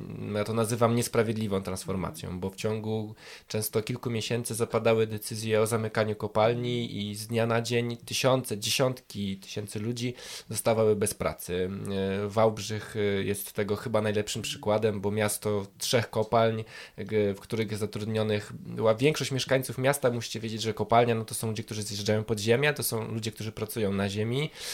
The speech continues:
to są osoby, które zarządzają, em, hotelami i miejscami, gdzie górnicy mieszkają, to są pralnie, to są restauracje, więc wokół wydobycia, y, kręci się praktycznie wszystko. I ci ludzie na, mm, z-, zostają bez zajęcia, bez pracy, bez perspektyw, e,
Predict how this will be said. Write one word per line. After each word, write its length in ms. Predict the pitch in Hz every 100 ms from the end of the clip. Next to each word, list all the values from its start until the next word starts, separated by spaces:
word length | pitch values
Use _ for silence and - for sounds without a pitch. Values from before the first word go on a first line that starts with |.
| -
to 80 | 107
są 360 | - 117 110 101
osoby, 360 | 107 117 110
które 540 | - 117 107 107 107 87 104
zarządzają, 800 | 104 107 107 110 110 107 104 104
em, 400 | 101 101 101 107
hotelami 600 | 104 120 110 113 113 110
i 40 | 107
miejscami, 400 | 107 - 110 107
gdzie 120 | 104
górnicy 380 | 104 107 - 107
mieszkają, 500 | 101 - 107 127 135
to 100 | -
są 380 | 117 113 98 -
pralnie, 500 | 117 120 123 135 143
to 120 | 117
są 200 | - 110
restauracje, 680 | 110 - 117 117 117 139 135 - - -
więc 140 | 117
wokół 500 | 107 139 151 143 135 - - -
wydobycia, 760 | 107 120 113 135 135 139 147 - - -
y, 300 | 113 113 107
kręci 300 | 127 131 123
się 100 | 123
praktycznie 500 | - 107 - - 101
wszystko. 360 | - 92 - 78
I 80 | -
ci 140 | 160
ludzie 160 | 156 143
na, 80 | 131 - - 123
mm, 340 | 123 120 120
z-, 280 | 113 123 -
zostają 520 | 123 120 - 123 123 - _ _ _ _ - -
bez 180 | 127 117
zajęcia, 320 | 117 131 127
bez 160 | 110 -
pracy, 280 | 123 - 113
bez 180 | 113
perspektyw, 720 | - - - 120 - 107
e, 40 | -